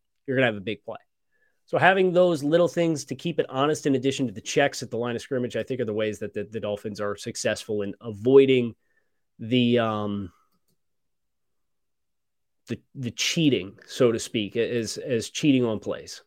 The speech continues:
Uh, man who can't even play.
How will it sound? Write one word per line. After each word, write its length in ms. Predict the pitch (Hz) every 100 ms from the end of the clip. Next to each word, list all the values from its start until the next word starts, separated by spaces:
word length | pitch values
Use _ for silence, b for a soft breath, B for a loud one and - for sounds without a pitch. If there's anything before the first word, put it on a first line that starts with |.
| _ _ _ _ _ _ _ _ _ _ _ _ _ _ _ _ _ b b b b b b _ -
Uh, 200 | 131 135
man 300 | 160 196 214
who 100 | 202
can't 240 | 196 185
even 160 | 175 143
play. 440 | 147 131 90 -